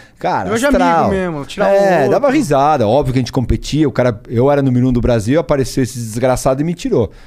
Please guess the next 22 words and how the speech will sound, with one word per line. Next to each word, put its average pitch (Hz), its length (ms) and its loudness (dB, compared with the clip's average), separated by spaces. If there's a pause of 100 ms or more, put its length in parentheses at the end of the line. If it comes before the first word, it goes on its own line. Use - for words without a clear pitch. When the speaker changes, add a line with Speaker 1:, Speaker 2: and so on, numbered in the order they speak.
(340)
Speaker 1:
Então, 117 120 -2
querendo 139 300 0
ou 147 80 2
não, 143 140 0
ele 185 100 -2
te - 140 -12
tira 190 640 -2 (580)
muita 107 300 0
coisa, 76 460 -10 (420)
né? 110 320 -2 (240)
Como 123 240 0
eu 143 120 2
tirei 147 320 0
de 123 100 0
alguém, 104 340 -2 (600)
né? 110 300 -2
Eu 95 100 -6
tirei 127 300 -2
do 107 260 -6
Jaime, 110 420 0
por 101 160 -8
exemplo, 110 480 -2